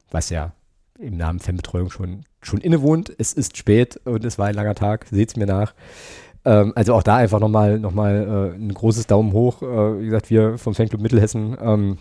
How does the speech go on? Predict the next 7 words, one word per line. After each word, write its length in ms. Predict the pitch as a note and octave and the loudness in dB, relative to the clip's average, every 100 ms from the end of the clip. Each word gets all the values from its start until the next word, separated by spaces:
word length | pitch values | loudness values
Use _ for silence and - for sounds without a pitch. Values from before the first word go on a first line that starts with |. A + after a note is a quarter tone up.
| - _ _ _ _ _ _ - - | -12 _ _ _ _ _ _ -18 -14
äh, 760 | C#3+ F#2+ G#2 F#2 A2 G2 G#2+ A#2 | -12 -12 -14 -14 -14 -14 -8 -2
haben 180 | A#2 | 4
ja 120 | A2+ - - - | 4 2 -6 -2
immer 200 | A2+ A2 | 2 4
sozusagen 300 | G#2 - G#2+ | 2 0 0
die, 180 | G2+ - | -2 -4
also 180 | F#2+ | -6